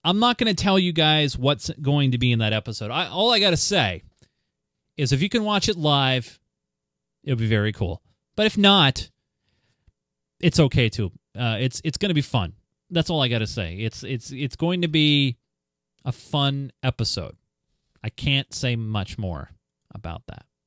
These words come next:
Uh, let's see. "Hi, guys. A friend of mine recently set up a server using Bukkit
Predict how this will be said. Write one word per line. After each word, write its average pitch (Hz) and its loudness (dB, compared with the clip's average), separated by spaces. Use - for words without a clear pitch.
Uh, 127 0
let's 123 -4
see. 127 -2
"Hi, 170 4
guys. 147 -2
A 139 -8
friend 196 0
of 185 0
mine 175 4
recently 165 4
set 170 0
up 160 -4
a 151 -2
server 170 0
using 156 -2
Bukkit 160 0